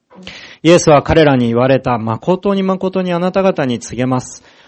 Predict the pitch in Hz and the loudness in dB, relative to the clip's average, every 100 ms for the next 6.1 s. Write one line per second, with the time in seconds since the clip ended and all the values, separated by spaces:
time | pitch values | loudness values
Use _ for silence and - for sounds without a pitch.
0 | _ 156 180 165 139 120 117 131 165 190 | _ 2 2 4 2 0 0 -2 0 2
1 | 180 170 131 123 - 247 254 226 160 131 | 2 0 -4 0 2 2 0 0 2 2
2 | 120 - 175 175 131 113 113 147 160 165 | -2 -2 -2 -2 -2 -4 -2 -2 0 -2
3 | 165 131 117 110 107 120 147 151 131 104 | -4 -2 -4 -4 -8 -6 -2 -2 -2 -6
4 | - - _ _ - - 156 135 117 107 | -16 -20 _ _ -6 -2 0 0 -4 -2
5 | 170 - 202 202 196 - - 185 156 170 | -2 -2 -4 -4 -6 -12 -8 -4 2 2
6 | 135 | 2